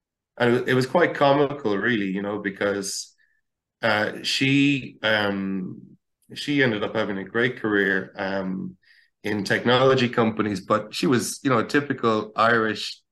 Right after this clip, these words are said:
uh, chancer in, in one way, and was, was quite,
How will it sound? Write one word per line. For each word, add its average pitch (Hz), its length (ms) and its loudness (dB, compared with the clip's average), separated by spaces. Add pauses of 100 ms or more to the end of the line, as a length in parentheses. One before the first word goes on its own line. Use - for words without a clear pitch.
uh, 92 220 -8 (100)
chancer 127 840 0
in, 110 260 -2 (100)
in 113 140 0
one 117 160 2
way, 110 280 0 (640)
and 107 800 0 (100)
was, 110 180 -2
was 104 220 -2
quite, 110 300 2